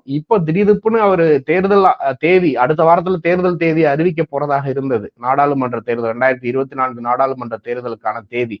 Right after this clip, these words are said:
இதுக்கு முன், இதுக்கு முன்னாடி ஒரு வாரத்துக்கு முன்னாடி அவர் வந்து ராஜினாமா செய்யறாரு. அதையும் குடியரசுத் தலைவர் ஏற்றுக்கொள்ளுகிறார் அப்படின்னா வேற ஏதோ ஒரு திட்டத்தை போடுறாங்க, இல்ல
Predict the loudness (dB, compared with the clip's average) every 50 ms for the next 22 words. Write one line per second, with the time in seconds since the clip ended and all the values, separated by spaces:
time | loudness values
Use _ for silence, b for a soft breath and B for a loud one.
0 | _ _ _ _ _ _ _ _ _ -4 -4 -4 -2 -2 -2 -2 -2 -2 -2 -2
1 | -2 -2 -2 -2 -2 -4 -4 -4 0 0 2 2 4 4 4 4 4 4 4 2
2 | 0 -2 -6 -6 -6 -4 -2 -2 0 0 0 -2 -2 -6 -6 -4 -4 -2 -2 -2
3 | -2 -2 -4 -4 -4 -4 -8 -8 -6 -6 -4 -2 0 0 2 2 2 2 2 2
4 | 2 2 2 0 0 -2 -6 -12 _ _ _ _ _ _ _ 0 2 2 2 2
5 | 0 -4 -4 -2 -2 0 0 0 0 0 0 0 0 -2 -6 -6 -2 -2 0 0
6 | 2 2 2 2 2 2 0 -2 -4 -8 -6 -2 0 0 -2 -2 -6 _ -2 0
7 | 2 4 4 4 4 4 4 4 4 4 2 0 -4 -4 -2 -2 0 0 -2 0
8 | 0 0 2 2 2 2 2 0 0 0 0 0 -2 -2 -2 2 4